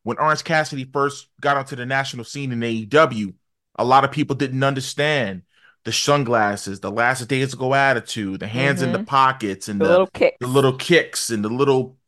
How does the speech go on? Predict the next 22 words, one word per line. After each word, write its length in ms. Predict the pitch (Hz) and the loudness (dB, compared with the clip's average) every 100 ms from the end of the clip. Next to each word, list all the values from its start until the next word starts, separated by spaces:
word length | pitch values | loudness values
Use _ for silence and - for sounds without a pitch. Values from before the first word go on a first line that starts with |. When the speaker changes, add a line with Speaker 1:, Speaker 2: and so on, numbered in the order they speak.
| - | 0
Speaker 1:
this 380 | 165 113 110 123 | 2 2 -2 -8
and 120 | 117 | -6
the 80 | 117 | 0
that. 380 | 180 156 - 104 | 2 2 -2 -4
But 180 | 123 | -4
once, 480 | 117 143 156 151 - - _ _ _ _ _ _ _ _ - | -2 -2 -2 -2 -10 -14 _ _ _ _ _ _ _ _ -6
once 260 | 123 160 | -2 0
he 60 | 151 | 0
takes 260 | 135 151 160 | 0 2 4
off 200 | 143 135 | 4 2
the 80 | |
veil 540 | 110 104 175 180 147 123 | -2 4 4 6 4 2
and 140 | 120 | 0
really 180 | 135 131 | -2 -2
shows 260 | - 143 131 | -2 0 0
what 100 | 127 | -4
he 80 | |
could 160 | 135 123 | -4 -4
do 180 | 139 135 | -2 -2
in 80 | 113 | -4
the 60 | |
ring, 580 | 107 139 233 160 113 110 | -4 0 0 -2 -6 -10